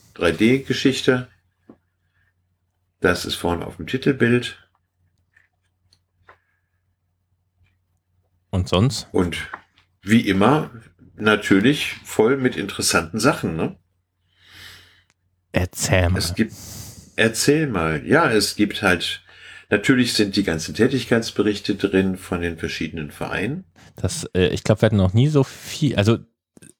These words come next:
Speaker 2: in den letzten siebenundsiebzig Ausgaben noch nie in einer Ausgabe so viel Tätigkeitsberichte, ne? Ähm,
Speaker 1: Nee, also wir haben tatsächlich viele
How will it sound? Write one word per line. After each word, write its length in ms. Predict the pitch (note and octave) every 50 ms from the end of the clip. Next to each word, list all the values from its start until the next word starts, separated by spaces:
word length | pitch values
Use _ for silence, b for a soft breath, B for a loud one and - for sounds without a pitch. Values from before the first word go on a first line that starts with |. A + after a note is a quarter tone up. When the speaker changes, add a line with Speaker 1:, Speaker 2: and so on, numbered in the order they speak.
| _ _ _
Speaker 2:
in 120 | - A#2+ A#2
den 140 | A#2+ A2 G#2
letzten 420 | G#2+ A#2 - - - - B2+ A2+
siebenundsiebzig 540 | A2 A2+ B2 C#3 B2+ C3 - - - - -
Ausgaben 400 | D3+ D#3+ - - G2 F2+ F2+ F#2
noch 140 | F2+ F2+ F#2
nie 140 | A2 A2+
in 120 | A#2 A2 -
einer 200 | - G#2+ A#2 A2+
Ausgabe 320 | A2+ A2+ - - A#2 A2
so 80 | G#2+ G#2+
viel 160 | - - A2
Tätigkeitsberichte, 1000 | - - C#3 - - - - - F2 E2 - - - F2+ F2+ F2 - - - F2+
ne? 180 | G2 B2 C#3 B B B B B B B B B B B B _ -
Ähm, 120 | - F#2+ F#2+
Speaker 1:
Nee, 240 | - D3+ - -
also 340 | - - B2 A#2+ C3 B2+ A#2
wir 140 | A#2+ A#2 A#2
haben 260 | A#2+ B2 B2+ C3 B2
tatsächlich 840 | - B2 G#2 G2+ - A#2 B2 - - A#2+ A#2 A#2 - - - - - -
viele 580 | - - - B2 C#3+ D#3+ F3+ F3+ F#3+ G3 F#3+